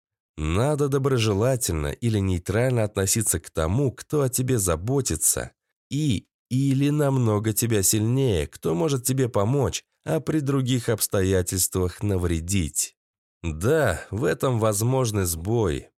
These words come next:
Домашние животные нападают на людей, и сами люди проявляют агрессию даже к своим близким, не говоря о дальних. Но это как и агрессия в случае прирученных животных.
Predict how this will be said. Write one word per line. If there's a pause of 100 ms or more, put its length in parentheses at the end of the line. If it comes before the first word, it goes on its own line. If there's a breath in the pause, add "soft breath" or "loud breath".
(320)
Домашние
животные
нападают
на
людей,
и
сами
люди
проявляют
агрессию
даже
к
своим
близким,
не
говоря
о
дальних. (480)
Но
это
как
и
агрессия
в
случае
прирученных
животных.